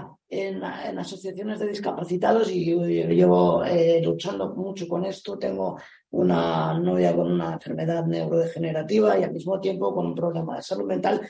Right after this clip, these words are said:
derivado de esa, mm, de esa enfermedad neurodegenerativa. Eh, normalmente, eh, eso las asociaciones, y lo estoy viendo, mm, día tras día, lo niegan e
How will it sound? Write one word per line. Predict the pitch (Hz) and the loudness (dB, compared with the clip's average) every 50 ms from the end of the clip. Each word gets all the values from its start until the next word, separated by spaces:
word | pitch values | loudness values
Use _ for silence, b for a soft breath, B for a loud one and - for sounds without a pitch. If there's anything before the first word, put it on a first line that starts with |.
| B B _ _ | B B _ _
derivado | - - 104 104 90 87 87 85 92 95 98 95 98 95 87 | -2 2 4 4 4 4 2 2 2 2 2 2 2 2 2
de | 90 92 | 0 0
esa, | - - - - 69 - - - - - - - 170 | -2 -4 -4 -4 -4 -4 -4 -4 -4 -4 -4 -4 -4
mm, | 170 170 - 165 165 165 - 165 165 - _ _ _ _ _ - | -4 -4 -4 -4 -4 -4 -6 -6 -8 -10 _ _ _ _ _ -6
de | 269 - - 175 | -4 -2 0 0
esa | 170 175 175 170 165 165 | 0 -2 -2 -2 -4 -4
enfermedad | - 175 180 180 123 - - 175 85 | -2 -2 -2 0 0 2 2 2 0
neurodegenerativa. | - 170 160 82 80 78 - - - 71 64 58 58 - - - - 60 - - - B B B B B B B _ _ | 0 0 0 0 0 -2 -2 -4 -6 -6 -6 -4 -6 -6 -6 -6 -6 -6 -6 -8 -10 B B B B B B B _ _
Eh, | - - 202 202 202 196 190 | -2 0 2 2 2 0 0
normalmente, | 196 196 196 202 208 208 208 208 214 214 110 - - 220 113 - - - | -2 -2 -2 0 0 2 2 2 2 0 0 0 2 2 2 2 2 -2
eh, | - - - 101 98 98 - 92 90 - - - | -6 -4 -2 0 2 2 2 2 0 -2 -2 -4
eso | 220 214 - 220 190 196 | -4 -4 -4 -2 0 0
las | 208 190 - 185 | 0 0 0 -2
asociaciones, | 180 165 - 180 170 - 180 175 - - 190 202 208 226 233 226 - - | -4 -4 -6 -6 -6 -4 -4 -4 -2 -4 -4 -2 -2 -2 -4 -4 -6 -10
y | - 180 | -8 -4
lo | 160 - | -4 -4
estoy | - - - 95 95 95 | -4 -2 0 0 2 2
viendo, | 95 95 95 92 87 82 82 80 - - - - - | 2 2 0 0 2 2 2 2 0 -2 -4 -8 -8
mm, | - 90 87 85 85 82 - 165 B B B B B _ | -6 -4 -2 -2 -2 -4 -4 -8 B B B B B _
día | - - 196 208 196 - | -2 2 2 2 2 2
tras | 202 165 165 160 160 | 2 2 0 0 -2
día, | 180 202 208 208 208 | -2 0 2 2 4
lo | 190 180 175 | 4 2 2
niegan | 180 196 214 214 214 208 190 190 202 233 - - - B B B B B B B _ _ - | 2 2 2 2 2 2 2 0 -2 -2 -2 -4 -8 B B B B B B B _ _ -4
e | 233 | 0